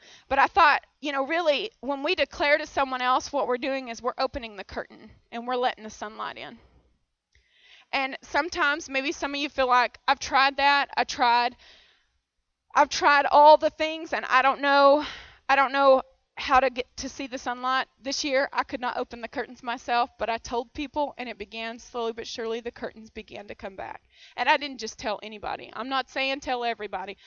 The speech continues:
I'm saying tell somebody. Tell somebody that you know is grounded in the Word. We have got to stop hiding it, because that hurts us. But when we reveal it, it heals us.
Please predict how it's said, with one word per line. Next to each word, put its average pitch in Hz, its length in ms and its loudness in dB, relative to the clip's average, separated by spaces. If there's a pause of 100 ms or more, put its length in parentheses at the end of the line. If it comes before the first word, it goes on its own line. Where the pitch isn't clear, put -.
(140)
I'm 294 160 -4
saying 262 360 -6
tell 262 180 0
somebody. 240 720 -6 (640)
Tell 285 160 2
somebody 294 460 -2
that 247 140 -6
you 262 120 -8
know 269 360 4
is 233 160 -6
grounded 233 600 -2
in 226 260 -12
the 214 120 -6
Word. 202 400 -8 (1000)
We 240 180 -10
have 262 200 -10
got 254 380 4
to 302 120 -10
stop 226 280 -4
hiding 233 600 -6
it, - 160 -18 (260)
because 247 260 -10
that 311 200 -4
hurts 240 280 -8
us. - 380 -16 (360)
But 269 140 2
when 277 180 -6
we 277 120 -6
reveal 269 460 -2
it, 302 180 0
it 254 80 -8
heals 285 360 -8
us. 381 320 -4